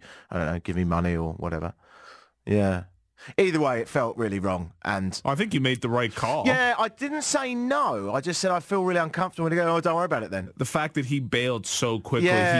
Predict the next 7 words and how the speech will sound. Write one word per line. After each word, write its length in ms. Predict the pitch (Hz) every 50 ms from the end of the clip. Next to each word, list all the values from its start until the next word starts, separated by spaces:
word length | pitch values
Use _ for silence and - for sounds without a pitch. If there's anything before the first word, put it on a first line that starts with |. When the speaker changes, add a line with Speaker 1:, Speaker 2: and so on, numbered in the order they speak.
| 160
Speaker 2:
he's 100 | 151 143 135
so 680 | - - 143 135 127 127 127 127 123 123 117 107 - - -
uncomfortable 920 | 120 120 113 113 110 104 98 - - - - 123 113 107 - 117 101 107
by 220 | 98 101 101 104 104
any 180 | 104 104 104 104
resistance. 640 | 98 107 104 98 104 110 110 - - 107 95 -
He's 160 | - 120 110